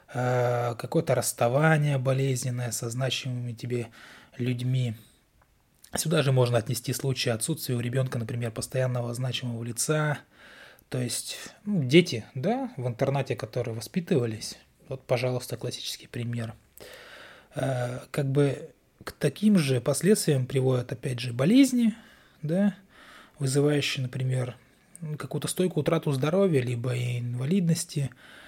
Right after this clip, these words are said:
э, параличи после инсульта, ну, вот какие-то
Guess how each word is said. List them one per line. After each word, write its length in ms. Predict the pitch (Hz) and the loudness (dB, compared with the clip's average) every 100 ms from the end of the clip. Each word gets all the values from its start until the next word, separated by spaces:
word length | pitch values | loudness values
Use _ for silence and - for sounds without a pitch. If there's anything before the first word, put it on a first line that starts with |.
| - - _ | -20 -20 _
э, 480 | 135 131 127 123 120 - _ _ _ _ - - - - | -4 -2 0 -2 -4 -10 _ _ _ _ -20 -20 -14 0
параличи 920 | 131 127 127 - 175 180 139 120 113 | 2 2 2 2 4 4 4 0 -4
после 260 | 139 - 135 | -6 -4 -2
инсульта, 480 | 131 151 135 127 120 | 0 0 -2 -4 -4
ну, 160 | 139 | -2
вот 160 | 131 110 _ - _ | -4 -4 _ -20 _
какие-то 340 | - 127 110 | -10 -8 -8